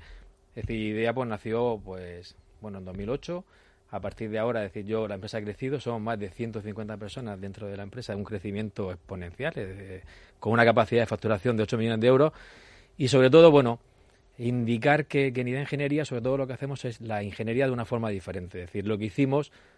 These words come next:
fue integrar dentro de los proyectos de ingeniería, meter todo lo que es realidad aumentada, realidad virtual, impresión tres D, es decir, todas las nuevas tecnologías dentro del concepto de Industria cuatro punto cero lo hemos ido incorporando.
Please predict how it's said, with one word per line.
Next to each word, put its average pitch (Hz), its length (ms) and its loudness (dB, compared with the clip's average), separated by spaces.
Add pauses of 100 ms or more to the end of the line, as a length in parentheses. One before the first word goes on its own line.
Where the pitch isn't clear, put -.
(120)
fue 113 480 0 (100)
integrar 117 500 0
dentro 131 240 -2
de 131 60 0
los 131 80 -2
proyectos 131 320 -8
de 127 80 -8
ingeniería, 135 500 -4 (480)
meter 113 260 0
todo 127 280 2
lo 127 80 0
que 123 100 -2
es 120 140 -6
realidad 110 260 -2
aumentada, 139 640 -2
realidad 110 260 -8
virtual, 127 640 -4
impresión 98 480 -8
tres 107 180 -8
D, 120 60 0
es 123 60 0
decir, 107 240 -4 (420)
todas 147 220 8
las 147 100 6
nuevas 143 220 0
tecnologías 139 480 -2
dentro 123 280 -4
del 123 140 -2
concepto 123 400 -6
de 107 60 -2
Industria 107 260 -4
cuatro 117 220 -2
punto 120 240 -8
cero 135 260 0 (340)
lo 117 120 -2
hemos 113 180 -2
ido 117 140 2
incorporando. 90 580 -8